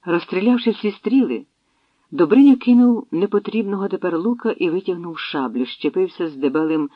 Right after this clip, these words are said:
довгоруким нукером, що, хижо вишкіривши зуби і відбиваючи випад супротивника, хрипко верещав: Гар, гар, назад, назад!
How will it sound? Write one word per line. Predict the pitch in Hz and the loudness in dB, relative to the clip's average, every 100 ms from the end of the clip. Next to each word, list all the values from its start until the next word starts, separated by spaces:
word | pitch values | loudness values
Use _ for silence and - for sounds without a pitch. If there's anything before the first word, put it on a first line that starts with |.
| _ - | _ -14
довгоруким | 143 156 139 160 160 - 151 | -2 -2 0 -2 -2 -2 -4
нукером, | 143 190 214 151 104 - _ _ _ | -4 -4 -4 -4 -6 -12 _ _ _
що, | - - 160 | -12 -8 -4
хижо | 185 175 170 - | -4 -2 -2 -2
вишкіривши | 135 180 190 - 175 160 160 | 0 0 -2 -2 -2 -2 -4
зуби | 139 165 190 165 | -4 -4 -2 -2
і | - 160 | -2 -4
відбиваючи | 151 139 147 180 170 160 160 | -2 0 0 0 -4 -4 -4
випад | 139 170 160 151 | -2 -2 -2 -6
супротивника, | - 151 143 220 226 214 202 185 _ - - | -4 -6 -4 -2 -2 -4 -4 -6 _ -20 -12
хрипко | - 165 - 160 | -4 -4 -2 -4
верещав: | 151 147 - - 147 127 - _ _ _ | -2 -2 -4 -6 -4 -4 -8 _ _ _
Гар, | - 147 269 330 269 226 180 160 | -12 -2 0 0 -2 -2 -4 -4
гар, | 170 302 339 277 170 | 0 0 2 0 -2
назад, | 143 139 311 277 320 311 240 - 277 | -4 -2 -2 -2 -2 -2 -2 -6 -8
назад! | - 370 247 294 277 - | -6 -6 -6 -6 -6 -6